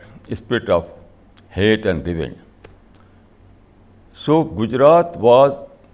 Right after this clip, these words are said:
a, a very good place to recruit Kaur Sevaks and take revenge of Somnath Mandir in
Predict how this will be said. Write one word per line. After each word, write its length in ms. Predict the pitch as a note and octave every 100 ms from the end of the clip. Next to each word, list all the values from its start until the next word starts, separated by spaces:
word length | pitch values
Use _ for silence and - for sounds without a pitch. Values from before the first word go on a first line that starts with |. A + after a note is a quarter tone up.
| _ _ _ _ _ _
a, 100 | E2 D#2 - - _ _ -
a 80 | D#2
very 540 | G2 A2+ A#2 G2 - - - _ _ _ _ _ _ _ _ - E2
good 280 | F3 - -
place 460 | A2 G#2 G2+ - - _ _ _ _ _ _ _ _ _
to 100 | G#2+
recruit 600 | F#2+ A#2+ A#2+ C#3+ D3+ D3+ - - _ _ _ _
Kaur 200 | F2 G#2+
Sevaks 520 | - B2 C3 A#2+ - - _ _ _ _ - _ -
and 400 | A2 G#2+ - -
take 280 | C#3 D#3+ G2
revenge 600 | F#2 A2 C#3 D#3+ D#3+ - G#2+
of 280 | G#2+ G#2+ - - _ _ _ -
Somnath 480 | G2 G#2+ A#2 F#2+
Mandir 420 | F#2+ G2 A#2+ A#2 - F#2+
in 260 | G2 G2+